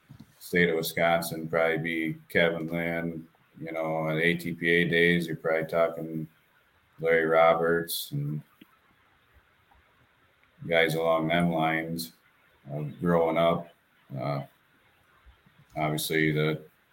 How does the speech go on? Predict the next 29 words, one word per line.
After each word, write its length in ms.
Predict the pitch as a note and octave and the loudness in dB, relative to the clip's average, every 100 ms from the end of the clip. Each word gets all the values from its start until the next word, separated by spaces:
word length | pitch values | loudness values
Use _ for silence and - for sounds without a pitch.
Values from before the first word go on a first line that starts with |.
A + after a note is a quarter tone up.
| - | -8
Joe 160 | E2 E2 | -4 -2
Kwiatkowski 640 | D#2+ D#2+ E2 E2 D#2+ D#2+ | 0 -2 0 0 0 -2
and 100 | D#2 | -4
Take 240 | E2 D#2 - | -2 -2 0
Care 160 | E2 D#2 | 0 2
Business 360 | F2+ E2+ E2 | 2 2 -2
tractor 480 | - E2 E2 E2 D#2+ | 0 2 2 -2 -4
was 120 | D#2+ D#2+ | -2 0
always 260 | D#2+ D#2+ | 0 -2
tough. 220 | - F2 - _ - - - - - _ _ - - - - - _ _ - | -2 -4 -4 _ -6 -4 -4 -8 -20 _ _ -12 -6 -6 -6 -14 _ _ 8
Brent 280 | A2 G#2 G#2 | 12 12 12
Long, 300 | G#2+ A#2+ G#2+ | 12 12 10
when 80 | G#2+ | 8
he 80 | |
could 360 | G2+ G#2+ G#2+ - | 6 6 4 4
come 220 | A2+ G#2 | 4 6
along 320 | G#2 G#2+ A2 | 8 8 8
with 100 | G#2+ | 6
his 220 | G2 F#2+ G2 | 4 4 6
little 260 | G#2 G2+ | 8 8
three 280 | G2 A2 G#2 | 6 4 4
sixty, 680 | - A#2 A2+ - F#2+ G2 G2 - - - - - - - F#2 | 6 4 4 2 4 4 0 -12 -14 -14 -14 -14 -16 -10 -2
you 120 | F2 | 2
know, 360 | F2 F#2 - - _ _ _ - - _ _ _ _ _ _ - | 4 2 0 -12 _ _ _ -20 -20 _ _ _ _ _ _ -6
that 140 | F2 | 2
was 180 | F#2 F2+ | 2 4
always 300 | F2 F2 F2 | 6 6 4
the 80 | F2 | 2
inspiration, 840 | F2+ F2 - E2 F2 F2+ - F2 | 2 2 0 2 4 2 0 0